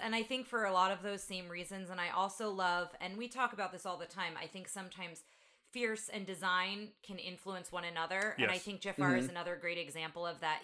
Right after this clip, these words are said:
Speaker 1: here, where the way he's designed influences his personality and vice versa, and I think that's very strong. So yeah, he's a five for me.
Speaker 3: Yeah, I think I'm definitely a five also.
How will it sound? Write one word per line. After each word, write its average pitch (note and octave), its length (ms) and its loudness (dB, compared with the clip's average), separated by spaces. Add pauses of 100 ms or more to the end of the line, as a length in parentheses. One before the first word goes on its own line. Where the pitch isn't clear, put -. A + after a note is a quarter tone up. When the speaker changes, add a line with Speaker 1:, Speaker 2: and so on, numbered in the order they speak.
Speaker 1:
here, F#3+ 480 0 (280)
where F#3 580 4 (180)
the G3 80 0
way G3 260 4
he's G3+ 220 -2
designed F3+ 640 0 (140)
influences F#3 720 -4
his F3 160 -8
personality F3+ 840 -2
and E3 140 -8
vice D#3+ 240 -2
versa, C#3+ 380 -6 (200)
and F3 80 -8
I E3 80 -6
think D#3 160 -12
that's D3+ 180 -10
very C#3 240 -6
strong. C3 540 -6 (680)
So - 180 -6
yeah, C#3+ 260 -2
he's D3+ 160 -10
a D3+ 40 -16
five G2+ 360 -8
for - 60 -18
me. - 300 -16
Speaker 3:
Yeah, A#2+ 360 12
I C#3+ 80 12
think B3+ 200 12
I'm D#3 180 12
definitely C#3+ 340 12
a A#2 40 10
five A#2+ 280 12
also. A2 520 12